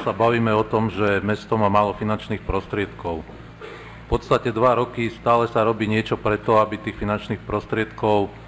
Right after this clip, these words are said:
sa ušetrilo, aby sme mali na, aj na iné veci. Ja osobne si myslím, že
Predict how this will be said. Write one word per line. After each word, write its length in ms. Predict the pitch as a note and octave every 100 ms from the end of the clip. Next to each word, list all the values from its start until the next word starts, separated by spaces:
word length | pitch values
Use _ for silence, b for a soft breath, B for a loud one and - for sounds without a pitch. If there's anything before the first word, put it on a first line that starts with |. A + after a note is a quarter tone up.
| - - - -
sa 160 | G2+
ušetrilo, 800 | G2 - B2+ - A#2+ A#2+ A#2+ A2
aby 480 | A2 G#2+ G#2+ G#2 G2+ - - - G#2+
sme 160 | G2+ G#2
mali 400 | G#2 G#2 G2+ F#2
na, 320 | G2+ G2 F#2+ F2 - - - - - - - G#2
aj 80 |
na 140 | G2 G2+
iné 240 | A2 G#2+
veci. 320 | G2 - - E2+ - - - - - - - - - - G#2+
Ja 160 | A2
osobne 320 | A#2 - B2+ B2
si 160 | -
myslím, 640 | A#2 G#2+ - A2+ A2+ A#2+ A2+ - -
že 640 | A2 F#2 G#2+ G#2+ G#2+ G#2